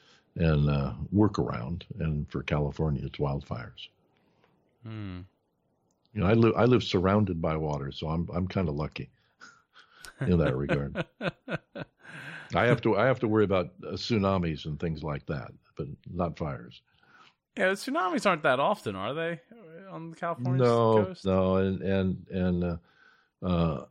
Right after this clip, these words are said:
Speaker 1: <clears throat> the, um, in Southern California, the way the, our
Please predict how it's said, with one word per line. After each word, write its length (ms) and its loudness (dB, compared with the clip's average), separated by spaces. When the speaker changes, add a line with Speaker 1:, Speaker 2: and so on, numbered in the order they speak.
Speaker 1:
<clears throat> 360 4
the, 320 0
um, 280 -8
in 140 0
Southern 360 4
California, 840 2
the 100 0
way 320 6
the, 180 0
our 380 -2